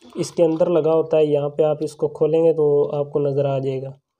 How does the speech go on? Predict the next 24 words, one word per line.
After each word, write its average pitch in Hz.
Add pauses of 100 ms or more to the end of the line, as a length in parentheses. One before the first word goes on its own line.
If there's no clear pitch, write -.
(2500)
इसके 190
बाद 185
ये 180
एक 185
वायर 160 (440)
आ 156
रही 156
है 165 (920)
तो 160
ये 165
दोस्तों 196
होती 190
है 180
बॉडी 147
कॉइल 147
की 143
वायर, 135 (720)
ब्लैक 147
कलर 190
की 190
वायर 151
है, 180
इसके 175
ऊपर 170